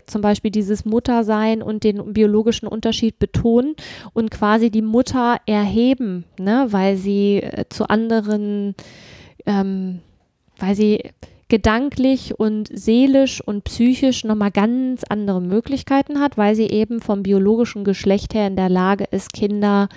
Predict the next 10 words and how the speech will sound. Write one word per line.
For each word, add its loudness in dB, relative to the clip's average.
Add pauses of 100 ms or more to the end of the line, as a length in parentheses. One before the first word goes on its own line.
(480)
auszutragen 0
und -8
Kinder 0
zu -8
gebären. 0 (1500)
Das -2
ist -2
quasi 0 (280)
eine 0
Überhöhung 2